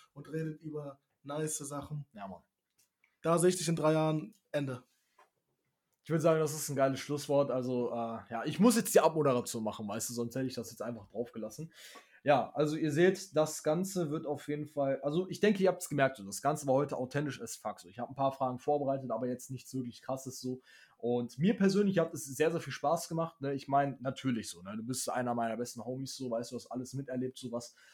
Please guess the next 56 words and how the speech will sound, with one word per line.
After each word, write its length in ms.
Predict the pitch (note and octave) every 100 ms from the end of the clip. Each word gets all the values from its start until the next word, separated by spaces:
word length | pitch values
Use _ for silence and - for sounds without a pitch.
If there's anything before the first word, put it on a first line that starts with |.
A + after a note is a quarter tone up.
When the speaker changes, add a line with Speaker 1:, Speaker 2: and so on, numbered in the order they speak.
| - _
Speaker 2:
passiert 440 | C3 - C#3+ C#3
ist, 140 | B2+ -
so, 160 | C3
du 160 | A#2 A#2+
hast 160 | B2 -
den 100 | A#2
Leuten 240 | B2 B2
erzählt, 400 | A#2 - C3 B2+
so 140 | B2 A#2
was 180 | A#2
passiert 320 | A#2+ G#2+ A#2 A2+
ist 140 | -
und 80 | G2
das 180 | A2+ G#2+
ist 140 | -
natürlich 360 | G#2 A#2+ A2 -
auch 220 | - -
krank 340 | - - A2 G#2
heftig. 440 | A2+ - G2+ B2 - _ - - - -
Ähm, 460 | A#2 A#2+ A#2+ B2+ A#2
genau, 280 | C#3 C3+ B2+
worauf 180 | E3 F3+
ich 60 |
jetzt 160 | F3 F3
hinaus 360 | D#3 D#3+ F#3+ F3
wollte, 220 | F#3+ F#3
das 220 | D3 -
Ganze 300 | D3 E3+ E3+
ist 160 | - D#3
nur 160 | D#3+
der 120 | D#3
Anfang 260 | D3+ E3 D3+
einer 200 | A#2 C#3+
Serie, 380 | B2 D3+ F#3 F3+
die 140 | C#3+ D3
ich 120 | B2+
jetzt 180 | D3 -
hier 100 | C#3+
auf 80 | B2+
diesem 240 | B2+ C3
Podcast 400 | - C3+ - B2+
starten 280 | - D3+ D#3+
werde. 160 | D3+ D3
Und 100 | -
zwar 240 | C#3+ C#3
werde 120 | C#3+
ich 120 | C3+
immer 220 | E3 D3+ C#3+
wieder 160 | D3
mal 240 | C3+ C3+ C#3 - -
Leute 360 | G#2+ B2+ E3 F3+
interviewen, 540 | E3+ D3+ B2+ C#3+ E3
die 80 | C#3
ich 160 | C#3 -
persönlich 420 | B2+ C#3 C3+ -
kenne, 320 | - F#3 B3